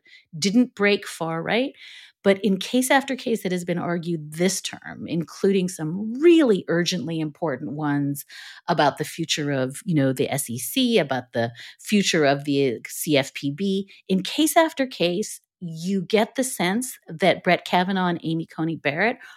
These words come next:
are not prepared to burn everything down. That's changed. I think in part it's changed because of the judicial ethics stuff that we're gonna talk about.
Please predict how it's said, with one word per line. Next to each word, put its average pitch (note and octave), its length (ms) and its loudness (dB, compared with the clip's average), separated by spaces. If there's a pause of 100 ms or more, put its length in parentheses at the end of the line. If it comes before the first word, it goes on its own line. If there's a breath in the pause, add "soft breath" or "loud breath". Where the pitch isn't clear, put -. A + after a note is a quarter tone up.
(160 loud breath)
are F#3 120 6
not F3 460 4
prepared D#3 520 -4
to D3 100 -6
burn C#3 300 -6
everything - 440 -12
down. F2 380 -14 (380)
That's - 320 0
changed. E3 640 -4 (280 soft breath)
I F3 120 2
think G#3 300 -2
in D#3+ 160 -2
part E3+ 400 0
it's B3 240 -4
changed B3 440 -2
because G#3 300 -4
of F#3+ 100 -4
the F#3 80 -4
judicial D#3+ 540 -6
ethics B3+ 360 -4
stuff C4 300 -2
that - 180 -2 (100)
we're A3 120 2
gonna A3+ 160 0
talk A3+ 260 -2
about. C4 300 0